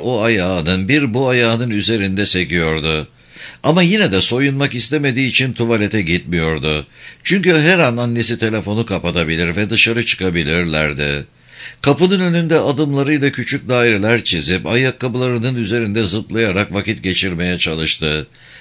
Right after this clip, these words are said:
Zıpla, zıpla, zıpla. Dünyanın en küçük engel pankuru bu olsa gerekti. "Hadi artık, hadi, hadi, hadi."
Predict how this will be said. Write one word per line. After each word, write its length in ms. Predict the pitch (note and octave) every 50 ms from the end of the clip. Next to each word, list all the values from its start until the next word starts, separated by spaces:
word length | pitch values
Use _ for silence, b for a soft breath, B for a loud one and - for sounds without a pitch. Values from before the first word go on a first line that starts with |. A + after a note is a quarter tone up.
| B B
Zıpla, 580 | - - - F2 - - - E2+ E2+ E2 E2 D#2+
zıpla, 600 | D2+ C2+ F2+ F2 - - E2 F2+ E2 D#2 D#2 D2+
zıpla. 680 | D2 - G#2 G2 - - - D#2 F2 E2 E2+ E2+ D#2 - B B B B B B -
Dünyanın 480 | D#2 A2 A2+ A#2 A#2+ B2+ C3 B2+ A2+ -
en 240 | - D#3 F3+ F3+ D#3+
küçük 340 | - C#3+ C3+ - D3 - -
engel 420 | A#2+ B2+ B2+ A#2+ A#2 C#3 C#3+ C3+
pankuru 540 | - - A#2 B2+ B2+ G#2 - A#2 B2 C3 G2+
bu 100 | G#2+ B2+
olsa 300 | B2+ A#2 G2 - G#2+ G#2
gerekti. 640 | F#2 F2+ E2+ E2+ F2 E2 - - E2 D#2+ D#2+ D#2 - b b b b b b b b b b b b
"Hadi 340 | - - G#2 F2+ G2+ G2+ G2
artık, 380 | G2 F#2+ - - G#2 G#2 - - D#2+
hadi, 240 | G2 G#2+ F2+ A2+ A2
hadi, 240 | A2+ A#2 G2 A#2 A#2+
hadi." 540 | A#2 A#2+ B2 F2+ G2+ B2+ B2 B2 A#2 A2